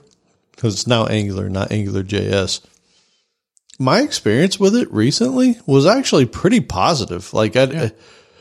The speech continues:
Speaker 1: I didn't feel like the learning curve was like, you know, "Oh, I can't do this for another three hours. I'm,
Speaker 2: Right.
Speaker 1: I'm going to lose my mind." It, it actually felt natural to a certain degree,
Speaker 2: Yeah.
Speaker 1: which was
Speaker 2: I
Speaker 1: lovely.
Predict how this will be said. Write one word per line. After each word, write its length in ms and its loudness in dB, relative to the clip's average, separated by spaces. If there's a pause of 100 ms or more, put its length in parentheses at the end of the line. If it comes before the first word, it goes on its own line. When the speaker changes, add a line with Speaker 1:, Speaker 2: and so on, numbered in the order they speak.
(140)
Speaker 1:
I 80 2
didn't 220 4
feel 240 4
like 180 4
the 100 2
learning 360 2
curve 480 0 (640)
was 300 4
like, 480 2
you 140 2
know, 520 2 (160)
"Oh, 220 4
I 220 2
can't 380 0
do 160 4
this 320 0
for 220 0
another 280 2
three 280 0
hours. 360 0
I'm, 160 -2
Speaker 2:
Right. 140 0
Speaker 1:
I'm 120 -2
going 240 0
to 100 -2
lose 240 0
my 120 0
mind." 320 0
It, 180 2
it 60 4
actually 440 4
felt 540 0 (240)
natural 720 -4 (280)
to 180 0
a 40 -4
certain 280 -2
degree, 340 -10 (680)
Speaker 2:
Yeah. 180 4
Speaker 1:
which 240 -8
was 240 2
Speaker 2:
I 40 0
Speaker 1:
lovely. 420 0